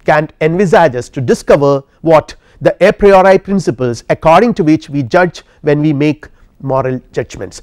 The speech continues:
So to the a priori principles based on which we make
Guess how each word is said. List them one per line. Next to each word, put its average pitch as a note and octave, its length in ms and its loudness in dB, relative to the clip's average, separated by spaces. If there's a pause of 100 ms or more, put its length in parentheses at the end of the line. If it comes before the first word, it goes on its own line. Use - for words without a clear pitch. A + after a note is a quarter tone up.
(160)
So F#3 320 2 (460)
to F4 220 2 (160)
the E3+ 260 2
a G3+ 60 4
priori A#3+ 540 4
principles - 1040 -2 (280)
based B3 320 2
on G#3 180 4
which F#3+ 260 0 (120)
we F3 100 -2
make E3 340 -2